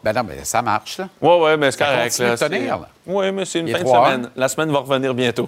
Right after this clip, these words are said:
Speaker 2: <laughs>
Speaker 1: Ben non, mais là, ça fait trois belles fins de semaine pour
Speaker 2: Ouais.
Speaker 1: un week-end un peu plus moche.
Speaker 2: Non, non, euh, on a fait l'erreur déjà, Jean-Charles, là. On peut pas refaire ça, là. Tu comprends ?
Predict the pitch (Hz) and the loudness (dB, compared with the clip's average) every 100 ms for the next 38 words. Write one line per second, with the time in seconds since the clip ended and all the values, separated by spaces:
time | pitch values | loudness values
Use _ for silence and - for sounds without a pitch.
0 | - - 127 135 110 151 135 117 - 135 | -4 -6 -6 -6 -4 -2 -2 -4 -6 2
1 | 220 214 175 151 143 117 127 117 180 220 | 2 4 0 0 -4 -4 -4 -4 -6 -10
2 | - 131 127 143 143 147 185 180 151 175 | -6 -2 2 2 2 0 0 0 0 -2
3 | 170 131 143 143 127 113 80 - - 135 | -2 -4 -6 -6 -4 -4 -4 -8 -4 0
4 | 131 123 117 113 113 110 - 147 156 170 | 2 2 0 0 -4 -2 0 2 2 2
5 | 226 214 147 156 151 131 123 135 117 117 | 0 2 2 2 2 0 2 2 2 -2
6 | 135 123 113 110 - - 123 143 214 - | -2 -2 -2 -6 -8 -8 -2 0 0 0
7 | 117 110 143 120 107 - - 120 127 | -4 -2 -2 -2 -4 -14 -4 -4 -2